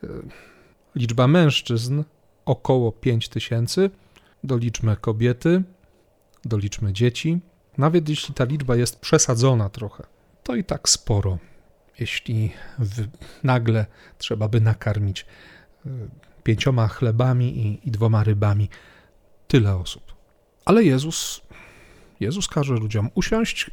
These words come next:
Jezus każe mieć nadzieję. Uczniowie nie spodziewają się, co się teraz wydarzy,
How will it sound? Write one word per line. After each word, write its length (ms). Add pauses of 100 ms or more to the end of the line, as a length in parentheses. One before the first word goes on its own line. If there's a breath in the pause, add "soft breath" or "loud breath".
Jezus 760
każe 400
mieć 340
nadzieję. 520 (580)
Uczniowie 640 (320)
nie 100
spodziewają 580
się, 140
co 120
się 120
teraz 260
wydarzy, 420